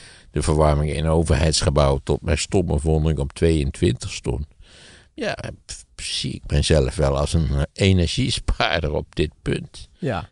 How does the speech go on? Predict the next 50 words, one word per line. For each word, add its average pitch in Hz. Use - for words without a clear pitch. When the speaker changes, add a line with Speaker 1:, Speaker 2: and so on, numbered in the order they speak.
Speaker 2:
want 123
Speaker 1:
Twin-, 101
twintig -
valt 69
wel 76
mee, 87
toch? 82
Speaker 2:
actie 170
is 135
wel 147
het 131
belangrijkste, 104
hè? 123
Dus 139
denken 190
is -
niet -
genoeg. 160
Je 110
moet 131
ook 143
dan 170
tot -
actie -
overgaan. 87
Speaker 1:
Ja, 80
kijk, -
dat -
is -
de -
story 95
of 95
my 104
life. 80
Denken 95
heb 120
ik 110
nooit 113
zoveel 101
problemen 92
mee 69
gehad, 73
maar 71
actie, 80
dat 117
is 110
een 131
heel, 135
heel 120
zwak -